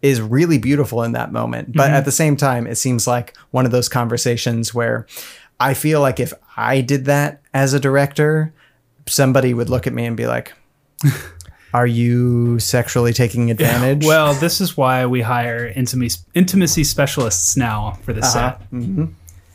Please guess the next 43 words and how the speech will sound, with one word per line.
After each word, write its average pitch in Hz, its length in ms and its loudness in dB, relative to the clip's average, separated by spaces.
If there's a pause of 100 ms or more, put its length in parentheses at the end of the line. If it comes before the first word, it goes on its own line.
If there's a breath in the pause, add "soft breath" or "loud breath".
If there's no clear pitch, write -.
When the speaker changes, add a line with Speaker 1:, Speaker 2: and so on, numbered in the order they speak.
(120)
Speaker 1:
Um, 147 420 4
but 180 380 2 (260 loud breath)
regardless, 143 480 2
Spike - 400 -2
does 131 160 0
a 123 80 0
really 135 400 0
good 120 180 -2
job 117 320 -2
setting 120 280 -2
up 117 180 -4
all 110 280 0
of 101 100 -6
the 117 80 -6
different 113 400 -4
shots - 480 -4
for 110 480 -8
sex. - 500 -6
Like, 120 220 -2
with 120 320 -4
Jamie, 147 580 2
who's 120 280 -2
the 117 60 -4
first 123 280 -2
person 117 220 -4
that 113 100 -8
we 123 60 -8
see 117 160 -4
have 110 140 -4
sex - 280 -6
with 110 100 -8
her, 110 240 -2 (460 loud breath)
it's - 340 -10 (160)
very 147 400 -2
traditional 143 1120 -4
in 123 140 -2
the 120 80 -2
way 113 220 -2
it 113 100 -6
shoots - 320 -6
its - 140 -10
sex - 300 -4
scene. 156 440 -2